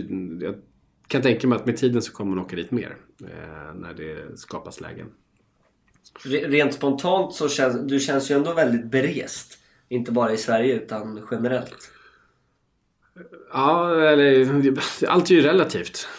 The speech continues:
Speaker 1: Eh,
Speaker 2: Såklart,
Speaker 1: ja.
Speaker 2: om du får svara själv.
Speaker 1: Eh, nej, men jag skulle nog säga att jag är, jag är nog ganska medelbere-, bere-, berest. Sen så kanske det är så att jag har fått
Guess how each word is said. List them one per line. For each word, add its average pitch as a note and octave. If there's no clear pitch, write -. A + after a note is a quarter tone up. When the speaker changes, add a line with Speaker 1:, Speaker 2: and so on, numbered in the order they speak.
Speaker 1:
Eh, G#2
Speaker 2:
Såklart, G2+
Speaker 1:
ja. A#2
Speaker 2:
om A#2+
du A#2+
får A#2
svara A2+
själv. C3+
Speaker 1:
Eh, G#2
nej, F#2+
men A#3+
jag D#3+
skulle E3
nog C#3
säga A#2
att A2
jag A2+
är, G#2+
jag D3
är F#3
nog D#3
ganska C3
medelbere-, A#2+
bere-, B2+
berest. C#3
Sen D#3
så D#3+
kanske D#3
det F3
är D3+
så B2+
att A2
jag A#2
har G#2+
fått G#2